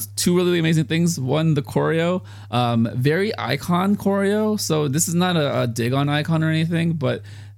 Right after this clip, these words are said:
um, the, the way that they structure their movements to the song, it's very flowy, right?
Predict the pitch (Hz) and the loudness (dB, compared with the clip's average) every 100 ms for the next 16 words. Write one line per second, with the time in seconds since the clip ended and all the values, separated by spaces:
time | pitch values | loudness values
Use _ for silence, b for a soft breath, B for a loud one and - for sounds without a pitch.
0 | - 127 123 117 104 101 107 123 127 117 | -6 -2 0 0 -2 -6 -6 -2 0 -2
1 | - - 101 101 135 160 180 143 135 139 | -4 -10 -12 -4 0 2 0 0 0 0
2 | 143 143 135 - 131 - 131 120 107 131 | 2 0 0 -2 -4 -4 -2 -2 -2 0
3 | 156 156 156 - - - 107 110 139 139 | 0 0 -2 -2 -4 -4 -2 0 0 0
4 | 147 143 107 - - - 208 208 202 214 | 0 -2 -2 -2 -4 -2 -2 -2 -2 -2
5 | 143 82 101 101 90 110 | -2 -6 -10 -8 -4 -2